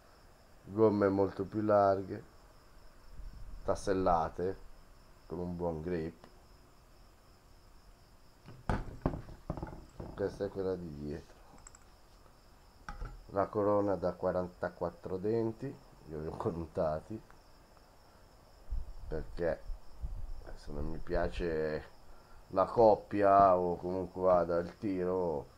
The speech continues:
semplicemente cambio la corona. E, e se devi far salite, ca-, corona grossa, se vuoi la velocità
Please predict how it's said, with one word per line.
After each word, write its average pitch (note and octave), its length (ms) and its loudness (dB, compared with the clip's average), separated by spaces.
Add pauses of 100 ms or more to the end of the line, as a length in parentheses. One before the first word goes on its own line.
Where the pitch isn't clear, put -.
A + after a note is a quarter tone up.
(360)
semplicemente F#2 920 -4
cambio F2+ 360 0
la F2+ 100 2
corona. F#2+ 560 2 (2500)
E, - 160 -14
e E2 300 -8
se G2+ 160 -8
devi G#2 180 -4
far A#2 220 6
salite, A#2 640 4
ca-, G#2 160 -2
corona F#2 460 0
grossa, E2 560 -4
se - 160 -12
vuoi F2 180 -2
la F#2+ 100 2
velocità F#2 800 2